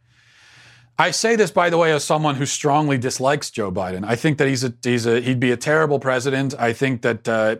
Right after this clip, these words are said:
he's a bad politician. I don't like him as a person. I think he's a coward, among other things. I mean, this is the guy that abandoned, f-, he, for fifty years, he held a position against taxpayer funding for abortion,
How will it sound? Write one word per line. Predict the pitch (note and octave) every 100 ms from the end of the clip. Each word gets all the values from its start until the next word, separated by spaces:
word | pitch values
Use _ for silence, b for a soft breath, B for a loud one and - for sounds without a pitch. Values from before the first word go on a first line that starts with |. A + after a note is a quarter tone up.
| -
he's | A#2+ A2+
a | A2+
bad | G2 C3 C#3+
politician. | B2 C#3 C3 C3 B2 C#3 B2+
I | A2+
don't | C3+
like | C3 C3
him | B2+
as | A#2+
a | A2
person. | A#2+ B2 B2+
I | A#2
think | B2+
he's | B2+ A2
a | A2
coward, | - C#3+ C#3+ B2 A#2+ C#3 b b b
among | C3 C3
other | B2 D#3+ C3+
things. | - G2+ G#2 C3 - b b b
I | B2
mean, | C#3+
this | D3+
is | F3+
the | D3+
guy | C#3+ C#3
that | C#3 C3
abandoned, | A#2 A2 C3+ G#3 F3 A2+ G2+ G#2
f-, | - - -
he, | D#3 D3 E3 E3 E3 E3+ F#3+ F#3+
for | F3
fifty | E3 B3 A#3 A3
years, | C4+ F#3+ C#3
he |
held | C#3+ F3
a |
position | C#3 D3 E3+ - D3 D3+
against | C3+ A#2 D#3+ E3 -
taxpayer | D#3 D3 - C#3+ C3
funding | - C#3 C3+
for | B2+ A#2+
abortion, | A2+ C#3+ F#3+ C3 A#2